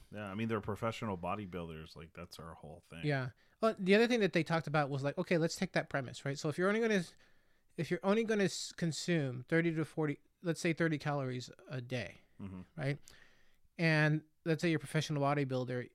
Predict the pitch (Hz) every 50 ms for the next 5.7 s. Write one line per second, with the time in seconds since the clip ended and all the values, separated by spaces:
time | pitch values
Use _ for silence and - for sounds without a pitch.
0 | _ _ - 135 131 127 127 123 117 120 120 - - 135 131 123 - 139 131 117
1 | - - - 139 135 127 127 123 123 120 120 123 120 - _ _ _ - - -
2 | 180 165 135 123 - - - _ _ _ - 143 131 131 127 123 123 127 - 151
3 | 151 135 147 143 143 175 214 - - _ _ - - - _ - - 87 80 73
4 | - - - - - _ - - - _ _ - - 160 151 147 147 143 147 143
5 | 143 139 139 139 139 135 135 135 135 135 139 139 139